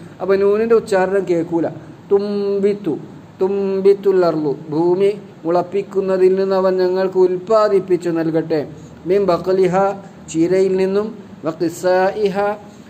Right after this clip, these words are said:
ഏഹ്, കക്കരിയിൽ നിന്നും അല്ലെങ്കിൽ വെള്ളരിയിൽ നിന്നും, "വ ഫൂമിഹ", പയറിൽ നിന്നും, "വ അദസിഹ", ഫൂമിഹ ഗോതമ്പിൽ നിന്നും, "വ അദസിഹ", പയറിൽ നിന്നും, "വ ബസ്ലിഹ", ഉള്ളിയിൽ നിന്നും,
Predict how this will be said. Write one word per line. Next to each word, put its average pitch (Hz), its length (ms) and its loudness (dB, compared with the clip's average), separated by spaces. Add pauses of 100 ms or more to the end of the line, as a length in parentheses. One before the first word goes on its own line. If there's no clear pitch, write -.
(160)
ഏഹ്, 165 460 -2 (280)
കക്കരിയിൽ 196 600 0
നിന്നും 185 260 0
അല്ലെങ്കിൽ 175 220 2
വെള്ളരിയിൽ 180 580 4
നിന്നും, 170 280 -2 (400)
"വ 190 100 2
ഫൂമിഹ", 175 520 0
പയറിൽ 160 560 0
നിന്നും, 160 420 -2 (240)
"വ 196 60 0 (100)
അദസിഹ", 180 520 0 (1300)
ഫൂമിഹ 202 440 2
ഗോതമ്പിൽ 180 580 2
നിന്നും, 165 280 2 (340)
"വ 175 100 -2
അദസിഹ", 185 680 0
പയറിൽ 175 640 0
നിന്നും, 160 440 -2 (140)
"വ 156 100 -2
ബസ്ലിഹ", 156 580 -2
ഉള്ളിയിൽ 151 440 0
നിന്നും, 143 380 -4